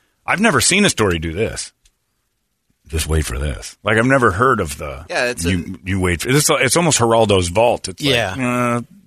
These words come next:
Speaker 1: there may be nothing to this if you keep saying, "Just wait." Although Ronan Farrow's thing that came out about Harvey Weinstein was a
Speaker 2: Yeah.
Speaker 1: whole lot of, "Just wait, I got a ton, I can't do
Speaker 2: Yeah.
Speaker 1: it yet." And then little leaks here and there, and then all of a sudden,
Speaker 2: You find out,
Speaker 1: explosion.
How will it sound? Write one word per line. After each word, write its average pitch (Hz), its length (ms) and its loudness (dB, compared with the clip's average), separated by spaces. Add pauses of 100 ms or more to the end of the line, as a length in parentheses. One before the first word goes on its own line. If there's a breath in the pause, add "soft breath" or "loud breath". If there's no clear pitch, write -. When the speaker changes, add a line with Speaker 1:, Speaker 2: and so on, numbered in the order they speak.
(500)
Speaker 1:
there 131 100 2
may 131 300 0
be 123 100 2
nothing 101 360 0
to 135 140 0
this 98 180 0
if 87 100 -8
you 90 80 -8
keep 95 200 -6
saying, 90 240 -4
"Just 90 160 -4
wait." 117 220 2
Although 104 280 2
Ronan 95 540 0 (500)
Farrow's 135 600 0
thing 78 360 -8 (580)
that 95 160 -8
came 98 220 -2
out 87 120 0
about 87 160 0
Harvey 82 280 -2
Weinstein 98 540 0
was 82 120 -8
a 85 40 -6
Speaker 2:
Yeah. 80 60 -8
Speaker 1:
whole 95 140 0
lot 82 200 -2
of, 76 80 -6
"Just 87 200 -6
wait, 87 200 -2
I 78 60 -4
got 78 180 -4
a 76 40 -8
ton, 95 240 -4
I 76 40 -6
can't 80 240 -6
do 85 100 -4
Speaker 2:
Yeah. 76 40 -4
Speaker 1:
it - 80 -10
yet." 95 260 -6 (600)
And 90 140 -4
then 87 140 -2
little 92 200 -2
leaks 90 280 -4
here 82 160 -6
and 78 120 -10
there, 104 180 -4
and 90 100 -8
then 87 80 -6
all 82 100 -4
of 78 60 -6
a - 20 -2
sudden, 107 220 -2
Speaker 2:
You - 60 -8
find 175 180 0
out, 170 80 -4
Speaker 1:
explosion. 85 300 -2